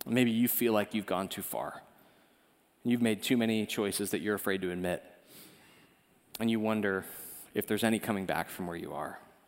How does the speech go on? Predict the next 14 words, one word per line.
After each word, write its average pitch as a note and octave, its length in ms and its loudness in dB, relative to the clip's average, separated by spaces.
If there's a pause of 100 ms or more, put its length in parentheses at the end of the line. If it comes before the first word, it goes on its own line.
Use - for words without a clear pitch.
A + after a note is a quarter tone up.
(320)
I, A2 60 -4
I, - 200 0 (140)
I - 20 -2
think C#3 360 2
for - 140 2
you, C3+ 260 6
there A2+ 160 6
is - 500 0
bad G#2+ 260 6
news G#2+ 200 2
and G#2 80 0
there's F#2 160 -2
good F2 180 -6
news. - 340 -10